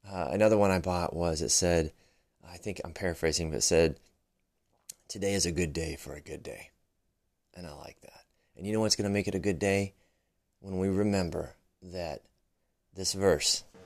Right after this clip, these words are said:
that the Apostle Paul wrote, that we're all equal in Christ. He says, There is no longer Jew nor Greek, slave nor free, male nor female, for all of you are one in Christ Jesus. Today is a good day for a good day. Let's pray.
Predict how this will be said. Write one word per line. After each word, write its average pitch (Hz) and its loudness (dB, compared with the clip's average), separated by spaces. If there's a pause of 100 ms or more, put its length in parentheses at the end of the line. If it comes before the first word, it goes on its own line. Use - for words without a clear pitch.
(160)
that 87 -12
the 87 -8
Apostle 90 -6
Paul 82 0
wrote, 76 -2
that - -6
we're 90 -2
all 98 4
equal 82 -6
in 76 -12
Christ. - -8
He 85 -6
says, 82 -4
There 90 0
is 85 -2
no 95 0
longer 90 -2 (200)
Jew 92 -6
nor 98 -8
Greek, 82 -14 (520)
slave 90 -4
nor 101 -6
free, 78 -16 (500)
male 87 -6
nor 98 -4
female, 73 -10 (300)
for - -12
all 95 0
of 80 -6
you 71 -18 (100)
are 85 -10
one 76 -16 (320)
in 82 -20
Christ - -16
Jesus. - -14 (600)
Today 92 -10
is 71 -10
a - -12
good 76 -12
day - -14
for - -20
a - -20
good - -18
day. - -20 (280)
Let's - -18
pray. - -20